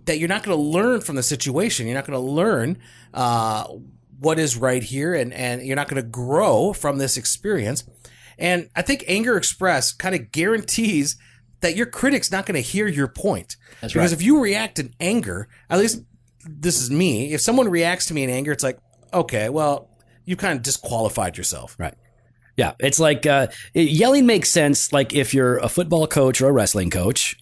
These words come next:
Speaker 2: Uh, there's a strategic time for that. Um,
Speaker 1: Or a baseball coach.
Speaker 2: Right, a baseball coach.
Speaker 1: Yeah, when you yell at the umpire and they get
Speaker 2: Badminton coach.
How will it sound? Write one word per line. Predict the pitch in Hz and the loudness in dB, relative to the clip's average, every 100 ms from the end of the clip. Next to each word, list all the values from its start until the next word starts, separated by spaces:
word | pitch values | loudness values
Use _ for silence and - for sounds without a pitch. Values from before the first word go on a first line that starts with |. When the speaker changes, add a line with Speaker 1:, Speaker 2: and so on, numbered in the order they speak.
| - | 0
Speaker 2:
Uh, | 107 107 - | 2 2 2
there's | 127 123 | 2 2
a | |
strategic | 120 117 98 101 | 0 -2 -2 -2
time | 101 95 | -2 -2
for | 95 90 | -2 -2
that. | 90 127 - - - - | -2 -2 -6 -18 -16 -6
Um, | - 120 120 117 107 - | 2 4 6 4 2 0
Speaker 1:
Or | 226 | 2
a | |
baseball | 170 160 165 143 | 2 2 0 2
coach. | 151 - - | 0 -2 0
Speaker 2:
Right, | 147 165 | 0 0
a | 127 | -2
baseball | 120 117 131 117 | 0 2 2 2
coach. | 120 113 | 2 4
Speaker 1:
Yeah, | 131 | 4
when | 131 | 2
you | 127 | 0
yell | 123 127 131 135 | 0 2 2 2
at | 123 | 0
the | 131 139 | -2 0
umpire | 131 120 120 120 | -2 2 2 4
and | 117 | 4
they | |
get | 131 135 | 4 4
Speaker 2:
Badminton | 123 131 135 120 | 4 4 4 2
coach. | 120 113 - - | 4 2 0 -6